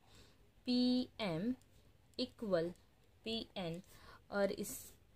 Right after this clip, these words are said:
रीजन क्या लिखेंगे, गिवन, क्योंकि गिवन में उन्होंने दिया है कि पी, ये जो कॉर्ड है पीएम and पीएन, देखिए यहाँ पे बुक में पीएम and पीएन इक्वल है। ओके,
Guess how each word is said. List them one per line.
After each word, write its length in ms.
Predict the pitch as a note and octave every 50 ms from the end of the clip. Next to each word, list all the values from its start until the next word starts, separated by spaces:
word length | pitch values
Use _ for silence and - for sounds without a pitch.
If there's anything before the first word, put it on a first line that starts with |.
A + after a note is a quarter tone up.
| _ -
रीजन 440 | F#3+ G3 G#3 G#3 G3 F#3+ B3 A#3+ B3
क्या 140 | B3 C4+ B3
लिखेंगे, 640 | A#3 A#3+ A#3 - - B3 A#3+ A#3 A#3 A#3 A#3+ B3
गिवन, 460 | A3+ G3 F3+ G3+ F#3+ E3 D3 C#3+ D#3 D#3+ - - - _ -
क्योंकि 220 | G3 F#3 - G#3
गिवन 360 | F#3 F#3+ G#3 G3+ F#3+ G3+ G3+
में 140 | G#3 G#3+ A3
उन्होंने 320 | A3 A3 A3 A3+ A3+ A#3 A3
दिया 260 | G3+ A3+ A#3 A#3+ A#3+
है 160 | A3 A#3 B3 - - - - - - _ -
कि 160 | - A#3+ C4
पी, 460 | C4+ - - - A#3+ A3 G#3+ G#3 G#3 - - - -
ये 120 | G#3+ A3 G#3
जो 120 | F#3+ A#3+
कॉर्ड 460 | A3+ - - - A3+ A3 A3 A3+ A3+
है 280 | B3+ A3 B3+ C4 C4 - - -
पीएम 360 | A#3 A3 A3 A3 A3 A#3 A#3
and 220 | - A3+ A3+ A3+
पीएन, 420 | G#3 - A#3 G#3+ F#3 E3 D3 D3+ - - - - - - - - -
देखिए 240 | G3+ G3 - A3 G#3+
यहाँ 240 | G#3+ G#3 G3+ G#3 G3+
पे 140 | - A3+
बुक 280 | G#3 G3+ G#3 G3+ - A3+
में 200 | A3+ C4 D#4 D#4+ - - - - - - - - - - - -
पीएम 440 | A#3 A3+ A3+ - - A3+ A#3+ B3+
and 260 | C4 - - B3 B3 B3
पीएन 380 | - B3 A#3+ A#3+ C4 D4+ D#4+ -
इक्वल 380 | - G3+ - - - F3+ E3 D3
है। 220 | D3+ D3 D#3 D#3 - - - - - - - - - -
ओके, 180 | B3 A#3 D4+